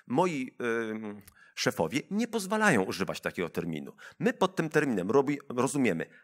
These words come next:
albo, e, zaburzenia świadomości, albo zaburzenia zachowania.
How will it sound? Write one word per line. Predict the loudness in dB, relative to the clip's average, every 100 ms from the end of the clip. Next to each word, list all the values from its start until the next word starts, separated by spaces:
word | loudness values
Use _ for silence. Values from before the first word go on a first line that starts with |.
| _ 2
albo, | 4 4 0 -4 _ _ _ -20 -20 _ -6
e, | -4 2
zaburzenia | 4 4 2
świadomości, | 2 2 0 -2 -4 -4 -6 _ _
albo | 4 4 2 -2 -4
zaburzenia | -4 -2 -2 -2 -2 -2 -4
zachowania. | -6 -2 2 6 6 4 -6